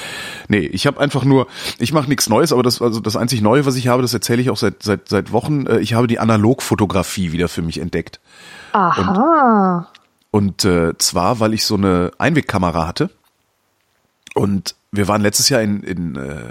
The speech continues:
Speaker 1: Venedig und da hab ich mit der Einwegkamera rumfotografiert und hab die ein Jahr lang hier rumliegen lassen, dann weggebracht und, äh, hab dann die Bilder gekriegt und wusste gar nicht mehr, was ich fotografiert habe. Und ich kann nur dringend raten, ähm, analog zu fotografieren. Also nicht nur digital, sondern auch analog, weil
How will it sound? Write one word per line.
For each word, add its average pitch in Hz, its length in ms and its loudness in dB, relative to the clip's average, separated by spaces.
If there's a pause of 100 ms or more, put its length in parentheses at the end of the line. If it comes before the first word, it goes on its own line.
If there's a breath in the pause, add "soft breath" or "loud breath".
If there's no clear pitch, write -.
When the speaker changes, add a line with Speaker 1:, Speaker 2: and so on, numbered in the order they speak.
(140)
Speaker 1:
Venedig 92 560 -2
und 117 80 -2
da 104 100 2
hab 101 80 -2
ich 104 100 -6
mit - 80 -2
der 101 100 0
Einwegkamera 139 460 0
rumfotografiert 151 680 -4 (380 loud breath)
und 104 80 -2
hab 113 120 0
die 117 80 2
ein 104 40 2
Jahr 101 140 4
lang 117 100 2
hier 110 120 2
rumliegen 127 300 0
lassen, 143 280 0
dann 110 140 2
weggebracht 139 440 -2
und, 120 180 -4 (300 loud breath)
äh, 90 160 -2
hab 120 160 -4
dann 139 100 2
die 117 80 0
Bilder 156 220 4
gekriegt 123 320 -2
und 107 100 -4
wusste - 240 0
gar 120 140 2
nicht 151 140 -6
mehr, 135 100 2
was 120 100 0
ich 127 100 -6
fotografiert 123 520 -2
habe. 80 180 0
Und 87 60 -4
ich 92 120 -6
kann 95 260 -4
nur 110 120 2
dringend 175 380 0
raten, 135 400 0 (460 loud breath)
ähm, 107 440 2 (640 soft breath)
analog 123 400 2
zu 120 100 2
fotografieren. 90 680 -4 (260)
Also 101 180 0
nicht 131 180 -2
nur 139 140 4
digital, 156 560 0
sondern 131 240 0
auch 127 180 0
analog, 117 480 0
weil 120 300 2